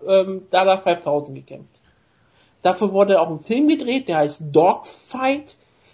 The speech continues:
Der war irgendwie vier Jahre lang nie ausgestrahlt worden oder so und ist jetzt auf Netflix zu haben. Und weil der Film mehr oder weniger endet damit, dass Dada fünftausend einen Kampf mit Kimbo Slice hat, hat vielleicht die Bellator auch gedacht, okay, der Kampf ist, die,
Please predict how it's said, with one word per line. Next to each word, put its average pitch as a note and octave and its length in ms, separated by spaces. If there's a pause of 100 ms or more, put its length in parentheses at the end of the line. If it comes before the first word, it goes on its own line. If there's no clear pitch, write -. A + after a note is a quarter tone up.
(200)
Der E3+ 160
war F3+ 120
irgendwie G3+ 260
vier C#4+ 520
Jahre A3 400
lang G#3 360
nie F#3 320
ausgestrahlt C#3 840
worden D3+ 280
oder D#3+ 120
so F3 100
und F3 100
ist G3 80
jetzt G#3 160
auf G3 140
Netflix E3+ 640
zu D3 140
haben. D3+ 380 (420)
Und F3 160
weil G#3+ 340
der F#3 240
Film A#3+ 460
mehr D#3+ 160
oder F#3 100
weniger F3+ 340
endet G3 480 (160)
damit, F3 380
dass D#3+ 200
Dada F3+ 200
fünftausend F#3 720
einen E3 160
Kampf G3 300
mit F3+ 160
Kimbo F3+ 300
Slice - 500
hat, E3+ 400 (1200)
hat B3 140
vielleicht A3+ 280
die A3 80
Bellator G#3 380
auch - 40
gedacht, G3 220
okay, F#3 260
der A3 120
Kampf G3 260
ist, F#3 220
die, F3+ 300